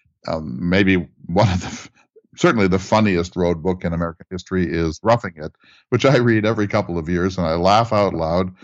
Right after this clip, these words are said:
and I groan at how corny Mark Twain can be. Hi-, his jokes are all by now cliches, but they're, they're drop dead funny. He has the best thing ever written about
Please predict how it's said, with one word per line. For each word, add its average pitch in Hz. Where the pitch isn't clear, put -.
and 92
I 90
groan 104
at 85
how 90
corny 95
Mark 85
Twain 90
can 87
be. 92
Hi-, 92
his 98
jokes 107
are 95
all 104
by 90
now 95
cliches, 104
but 92
they're, 92
they're 107
drop 95
dead 92
funny. 92
He 90
has 87
the 90
best -
thing 98
ever 90
written 92
about 85